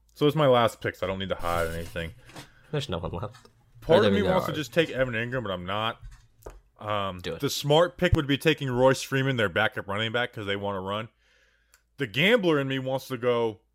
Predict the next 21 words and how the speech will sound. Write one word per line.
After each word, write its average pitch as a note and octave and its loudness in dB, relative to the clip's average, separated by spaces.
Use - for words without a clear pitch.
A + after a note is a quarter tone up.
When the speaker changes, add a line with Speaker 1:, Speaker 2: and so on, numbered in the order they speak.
Speaker 1:
Shi D3 0
Smith, - -2
'cause C#3 -4
Shi D#3+ 2
Smith - -6
played C#3+ -2
his - -4
first B2+ -6
game A#2+ -4
last A2 -6
week, A2 -10
and G#2 -4
I C#3+ -2
kinda C#3+ -2
love A2 0
Shi A2 -4
Smith G#2+ -8
in G2 -14
the F2+ -8
draft F#2+ -6
stuff. F2 -8